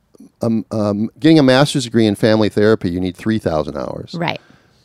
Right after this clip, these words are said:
Speaker 1: And my for-, former wife was, was doing that when I, we were married together, and it, it, it takes years.
Speaker 2: Yeah. So currently in Illinois, no one is allowed to practice without a collaborating physician agreement. We know about this here in California 'cause you just did one,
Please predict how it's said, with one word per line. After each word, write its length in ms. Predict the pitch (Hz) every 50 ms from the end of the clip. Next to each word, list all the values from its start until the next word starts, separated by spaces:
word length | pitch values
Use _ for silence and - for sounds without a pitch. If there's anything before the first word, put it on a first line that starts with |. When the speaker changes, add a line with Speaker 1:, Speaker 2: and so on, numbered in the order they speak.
| _ _ _ _ _ _ _ _
Speaker 1:
And 140 | - 104 104 110
my 300 | 107 101 104 104 101 92
for-, 280 | - - - - 117 -
former 260 | - - 135 127 117 110
wife 340 | 107 123 131 127 117 - -
was, 380 | 98 95 101 92 - - _
was 180 | - 107 98 85
doing 240 | - 123 131 135 120
that 160 | 107 101 101
when 120 | 98 104 95
I, 80 | 92
we 120 | 90 92 95
were 100 | 92 90
married 260 | 92 101 110 131 127
together, 340 | 104 92 92 90 90 92 92 -
and 280 | - 104 104 101 101 - - _ _ -
it, 120 | 226 226
it, 200 | - 180 185 - -
it 140 | 180 180 170
takes 240 | - 185 175 - -
years. 440 | 143 302 370 320 139 - - - - -
Speaker 2:
Yeah. 220 | 170 165 143 - - _ _ _ _ _ _ _ _ _ - - - - - _
So 220 | - - 233 220 202
currently 440 | - - 330 330 349 294 285 254
in 80 | 247 233
Illinois, 520 | 226 220 220 220 208 180 170 170 175 170
no 220 | - 190 196 202 214
one 180 | 226 254 254
is 120 | 269 262 285
allowed 320 | 254 208 180 160 165 165
to 80 | - 190
practice 440 | - 202 170 160 - - 180 - -
without 380 | 165 - _ - 180 175 185
a 60 | 185
collaborating 720 | 180 - - 180 156 143 147 151 - 156 147 143 147 147 160
physician 500 | - - 196 - 277 294 - - 196 160
agreement. 480 | 156 - - 92 85 78 90 92 -
We 100 | - 165
know 160 | 165 165 156 151
about 260 | 139 143 135 - -
this 200 | 156 151 - -
here 180 | - 151 143
in 160 | 143 143 143 139
California 600 | - 147 131 123 135 - _ 147 147 143 127 120
'cause 180 | - 156 143
you 80 | - 139
just 220 | 143 151 - -
did 160 | - 190 180
one, 320 | 180 - - 101 - 208